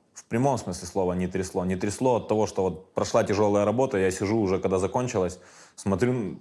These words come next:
а у меня, меня трясёт. Я думаю, ого, <laughs> что происходит? Я, э, разговаривал, э, с Василием Анатольевичем Ломаченко, когда я говорю, брат, говорю, трясёт. Он говорит, Саня, это,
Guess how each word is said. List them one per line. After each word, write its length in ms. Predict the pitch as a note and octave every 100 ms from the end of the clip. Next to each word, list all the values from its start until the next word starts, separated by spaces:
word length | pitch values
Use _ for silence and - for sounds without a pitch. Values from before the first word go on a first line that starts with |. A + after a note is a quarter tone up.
| -
а 120 | F#2
у 40 |
меня, 220 | G2 G#2 G2+ F#2+ -
меня 400 | C#2+ G2+ G2+ F#2+
трясёт. 560 | - G2+ - E2+ - - _ - _ _ _ _
Я 120 | F2+
думаю, 300 | F2 F2+ F2
ого, 440 | F#2+ F#2+ F#2+ A2 G#2+ - -
<laughs> 220 | - -
что 200 | - A2
происходит? 680 | A2+ A2+ A2 - G#2+ F2
Я, 120 | G2 G2
э, 440 | F2+ F#2 E2+ F#2+
разговаривал, 720 | G2 G2 G2 G2+ G2 F#2 F#2 F#2
э, 320 | F#2 F2+ F2 - - - - - - _ _ _
с 100 | -
Василием 280 | F#2 G2+ G2+
Анатольевичем 400 | G2 B2+ G#2 G2
Ломаченко, 360 | F#2+ F#2 F#2 F2
когда 140 | F#2
я 60 | F#2+
говорю, 180 | F2+
брат, 540 | E2 D#2+ G#2 A2 F#2+ E2+
говорю, 260 | F2+ F2
трясёт. 640 | E2 - G#2 G2+ - F#2+ F2
Он 120 | E2+
говорит, 420 | E2 E2+ E2 E2 -
Саня, 720 | - - F#2 F#2 F#2 F#2 -
это, 460 | - F#2 F2+ E2+